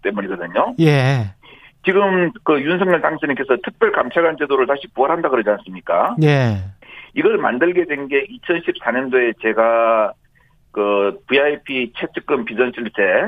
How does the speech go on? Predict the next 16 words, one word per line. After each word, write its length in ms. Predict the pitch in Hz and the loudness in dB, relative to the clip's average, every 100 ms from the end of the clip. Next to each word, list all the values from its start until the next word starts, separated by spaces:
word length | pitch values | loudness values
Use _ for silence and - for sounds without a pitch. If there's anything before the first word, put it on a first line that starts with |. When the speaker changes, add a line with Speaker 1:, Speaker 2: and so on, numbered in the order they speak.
| 262 | 0
Speaker 2:
음. 500 | 156 147 135 110 110 - | 2 4 2 0 -4 -4
Speaker 1:
뭐 120 | 110 | -4
최순실 480 | - 127 135 143 127 | -2 -2 0 0 0
정윤회 360 | 113 117 123 117 | 0 0 0 0
등의 400 | 110 113 139 170 _ _ _ _ _ | 2 2 2 0 _ _ _ _ _
국정 480 | 160 - - 175 143 | -12 -10 -2 -2 -2
운영, 160 | 139 147 - - | -4 -4 -6 -6
국정 400 | 190 - 165 156 | -6 0 -2 2
개입 220 | 123 135 | 0 0
동향을 260 | 117 127 123 | 0 2 2
만들고 440 | 107 110 151 165 | 0 0 0 2
난 200 | 131 131 117 | 0 -2 -2
이후에 220 | 143 214 | -2 -2
만들어졌거든요. 1080 | 104 107 120 104 107 101 87 92 127 113 151 | -2 0 -2 -2 -10 -10 -12 -4 -2 0 4
Speaker 2:
예. 360 | 139 123 143 220 _ _ - - | 4 4 2 -2 _ _ -20 -6
Speaker 1:
근데 160 | - | -2